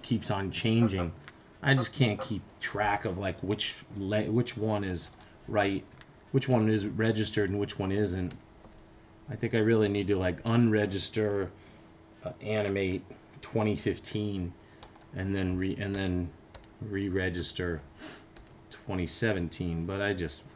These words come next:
I just haven't had that time to do that crap, so I haven't.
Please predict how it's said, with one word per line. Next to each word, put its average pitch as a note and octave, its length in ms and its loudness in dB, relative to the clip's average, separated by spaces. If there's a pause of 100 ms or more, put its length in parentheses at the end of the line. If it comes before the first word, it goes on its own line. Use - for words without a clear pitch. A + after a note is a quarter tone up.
(1000)
I B2 160 0
just - 160 -10
haven't D2 160 -12
had D2+ 160 -10
that D2 160 -10
time E2 260 -12 (140)
to E2+ 80 -6
do E2+ 80 -4
that F2 320 -6
crap, E2+ 440 -10
so F2 200 -6
I F2+ 100 -2
haven't. E2+ 380 -6